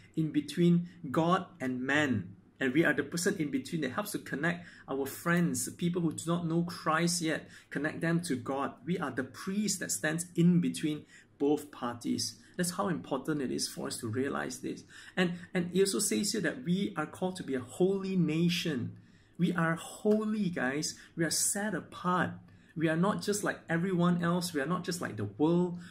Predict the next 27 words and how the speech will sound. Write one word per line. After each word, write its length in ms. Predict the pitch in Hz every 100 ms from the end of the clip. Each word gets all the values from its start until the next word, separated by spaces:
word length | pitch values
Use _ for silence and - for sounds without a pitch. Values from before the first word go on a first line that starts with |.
| -
We 100 | 143
are 60 | 131
not 240 | 170 175
supposed 340 | - - 165
to 60 | -
have 100 | 139
the 80 | -
same 500 | - - 165 180 180
mindset 640 | 165 170 175 - 175 175 - - -
as 160 | - -
everyone 420 | 151 160 175 170 170
else. 220 | 175 175 - - - _
Just 520 | - 202 208 - -
because 560 | - - - 165 175 175 -
the 120 | 127
world 540 | 123 147 160 175 175 - - -
or 140 | 117
bosses 640 | 110 131 156 170 175 170 -
or 80 | 123
majority 640 | 127 123 123 156 156 151
of 140 | 147
people 300 | - 151 165
does 360 | 139 - 160 170
things 260 | - 165
a 60 | -
certain 560 | - - 151 - 156 151
way 320 | 151 165